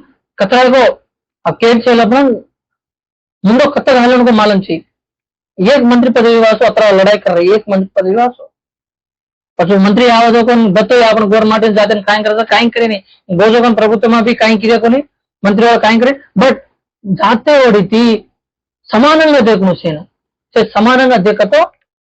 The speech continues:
दूसर जात वालन भी चमक, "अरे, ये भी हस्ताक्षर कर, इंजन भी, इंजन में भी एक मंत्री पदवी छ।"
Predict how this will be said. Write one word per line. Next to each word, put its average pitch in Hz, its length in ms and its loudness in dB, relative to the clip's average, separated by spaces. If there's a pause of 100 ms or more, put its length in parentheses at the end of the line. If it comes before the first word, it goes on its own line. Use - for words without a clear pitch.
(140)
दूसर 254 220 2
जात 226 240 0
वालन 233 240 2
भी 294 80 -2
चमक, 240 320 -2
"अरे, 208 300 2 (360)
ये 220 120 2
भी 233 120 0
हस्ताक्षर 196 500 -2
कर, 185 220 0 (300)
इंजन 226 260 2
भी, 240 80 2
इंजन 208 480 0
में 233 140 2
भी 240 100 0
एक 220 80 -2
मंत्री 208 320 -2
पदवी 202 280 -2
छ।" - 140 -8